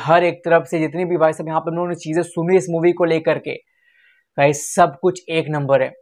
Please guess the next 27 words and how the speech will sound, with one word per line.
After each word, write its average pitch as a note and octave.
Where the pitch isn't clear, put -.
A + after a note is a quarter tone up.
और F3+
मैंने E3+
आपको E3+
recently E3+
बताया D#3
था E3+
कि D#3
जलियांवाला D#3
बाग D#3
हत्याकांड D#3
का D#3+
जो D#3
इन D#3
लोगों D3+
ने D#3+
सीन F#3+
शूट F#3+
किया E3+
है, -
उस G#3
सीन A3+
के G#3+
लिए G3
around F3
लगभग F3
तीन F#3
सौ F#3+